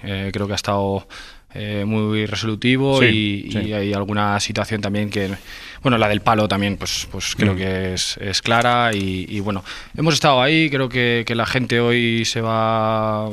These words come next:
Speaker 1: contenta del equipo que, que está viendo en, en Mendy, creo que después del parón, pues recuperar esas sensaciones, eh,
Speaker 2: Mm.
Speaker 1: de, de juego, de a nivel con balón y,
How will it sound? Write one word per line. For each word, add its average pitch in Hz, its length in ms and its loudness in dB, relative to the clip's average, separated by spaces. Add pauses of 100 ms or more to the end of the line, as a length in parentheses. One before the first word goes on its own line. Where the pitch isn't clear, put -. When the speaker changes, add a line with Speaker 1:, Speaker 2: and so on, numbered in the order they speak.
Speaker 1:
contenta 123 720 0
del 107 160 -2
equipo 104 300 -2
que, 104 240 0
que - 80 -6
está 110 160 -4
viendo 107 340 0
en, 101 280 -2
en 101 120 -4
Mendy, 127 400 2
creo 107 220 -4
que 104 120 -2
después 98 280 -4
del 101 100 -2
parón, 104 320 0 (480)
pues 107 360 -2
recuperar 107 560 0
esas 110 240 0
sensaciones, 107 1120 -2
eh, 98 460 -6
Speaker 2:
Mm. 95 400 -2
Speaker 1:
de, 95 240 -6
de 95 80 -4
juego, 113 640 4
de 101 220 -2
a 98 60 -4
nivel 101 220 -4
con 101 140 -4
balón 104 440 0
y, 101 160 0